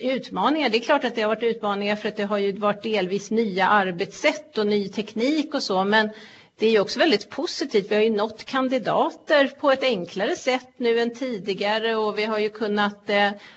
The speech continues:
ha effektiva processer, så att vi ser ju att till exempel inom våra rekryteringar så påverkas ju ledtiderna på ett positivt sätt kring det här. Och det är ju samma med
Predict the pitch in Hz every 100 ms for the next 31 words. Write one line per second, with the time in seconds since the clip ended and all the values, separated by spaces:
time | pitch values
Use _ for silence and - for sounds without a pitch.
0 | - 254 226 220 - 220 - 214 196 208
1 | 208 - 233 - 220 - 320 302 220 196
2 | 196 202 277 285 269 247 247 240 226 233
3 | 226 202 202 202 196 190 190 185 185 185
4 | 214 208 220 - 185 285 302 247 247 233
5 | 202 180 185 190 190 196 185 185 170 165
6 | 233 285 311 277 220 - - - - _
7 | - 226 208 - 196 196 190 185 185 -
8 | 185 - - 190 190 202 180 180 185 226
9 | 240 247 220 220 214 214